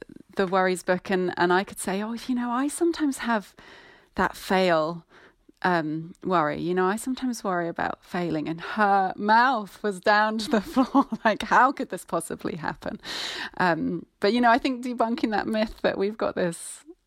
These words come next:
we've got this covered, we've got this sorted, we're working it out too.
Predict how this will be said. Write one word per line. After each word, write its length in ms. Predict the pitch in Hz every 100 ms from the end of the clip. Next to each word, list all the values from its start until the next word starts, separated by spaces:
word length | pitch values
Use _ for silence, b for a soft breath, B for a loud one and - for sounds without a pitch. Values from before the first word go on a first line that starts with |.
| _
we've 140 | 202 208
got 220 | - -
this 160 | 180 -
covered, 500 | 220 202 214 - -
we've 200 | 202 208
got 140 | 190
this 120 | 185
sorted, 420 | - 190 196 - 180
we're 200 | 208 254
working 320 | 277 311 285
it 100 | -
out 240 | - - -
too. 420 | 277 247 -